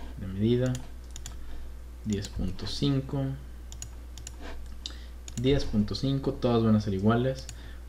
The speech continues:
y lo igualamos para de esa forma solo cambiar unas si llegara a no agradarnos. Y vamos ya por último solamente en este sketch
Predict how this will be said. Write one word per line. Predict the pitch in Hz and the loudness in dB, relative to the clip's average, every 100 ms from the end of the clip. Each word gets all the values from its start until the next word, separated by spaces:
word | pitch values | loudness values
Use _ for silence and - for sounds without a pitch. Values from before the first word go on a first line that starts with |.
| - - - - - | -12 -12 -12 -10 2
y | 131 139 | 6 10
lo | 127 | 10
igualamos | 110 107 104 107 | 12 12 10 8
para | - 110 101 101 | 6 4 4 4
de | - 104 | 2 4
esa | - - | 4 8
forma | 107 104 | 8 8
solo | - 113 110 | 8 8 8
cambiar | 107 101 101 | 6 8 8
unas | 98 104 - | 6 4 2
si | - 107 | 4 6
llegara | 98 92 | 6 4
a | 95 | 2
no | 92 | 2
agradarnos. | 92 92 82 78 - - - - - - - - - - - - - - - - - - - - - - - | 2 2 2 0 2 4 4 4 2 -2 -4 -6 -6 -4 -4 -4 -4 -4 -4 -2 0 -2 -4 -8 -8 -10 -4
Y | 156 170 165 165 160 202 - - - - 120 | 2 6 8 8 6 2 -6 -10 -8 -6 4
vamos | 151 143 151 151 - | 6 6 4 2 0
ya | 127 127 127 | 2 2 4
por | 127 | 8
último | 120 120 123 | 12 12 12
solamente | 120 117 113 117 117 117 | 12 10 6 4 2 2
en | 110 110 | 2 4
este | 104 110 | 2 0
sketch | 104 - 139 151 | -4 2 4 4